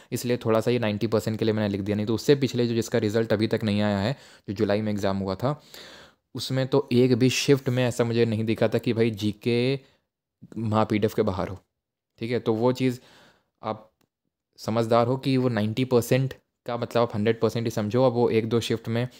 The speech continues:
कभी कभी होता है कि वो कुछ क्वेश्चंस हार्ड दे देता है, तो उसके लिए आपको करना क्या है,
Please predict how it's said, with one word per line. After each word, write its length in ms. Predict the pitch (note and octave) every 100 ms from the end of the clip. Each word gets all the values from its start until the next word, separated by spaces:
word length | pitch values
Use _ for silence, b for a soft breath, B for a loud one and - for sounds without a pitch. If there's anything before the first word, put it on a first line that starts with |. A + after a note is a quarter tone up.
| B
कभी 160 | G#2+ A2
कभी 180 | A2+ A#2
होता 220 | G#2 B2
है 60 | A#2+
कि 100 | A#2
वो 160 | B2+ C#3 -
कुछ 160 | B2+ -
क्वेश्चंस 380 | A2+ G2+ B2+ C3
हार्ड 160 | G#2+ G#2
दे 160 | G#2
देता 220 | G2 F#2+ F2+
है, 60 |
तो 120 | F2+
उसके 220 | A2 - C3
लिए 80 |
आपको 140 | B2 B2+
करना 280 | A2 G#2+ B2
क्या 160 | B2
है, 120 | A2+